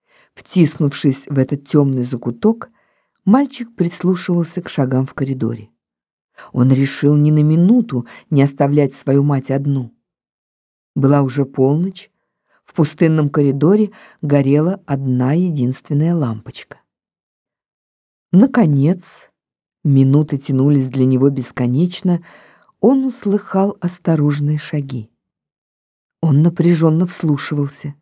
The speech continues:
Это были не быстрые, твердые шаги человека,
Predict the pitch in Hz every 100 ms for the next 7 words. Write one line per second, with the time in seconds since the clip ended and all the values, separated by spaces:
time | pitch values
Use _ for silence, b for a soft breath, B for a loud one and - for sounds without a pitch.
0 | _ _ _ _ B B - 143 147 165
1 | 175 185 185 180 240 233 - 143 143 170
2 | 165 143 147 143 160 160 147 160 147 160
3 | 170 185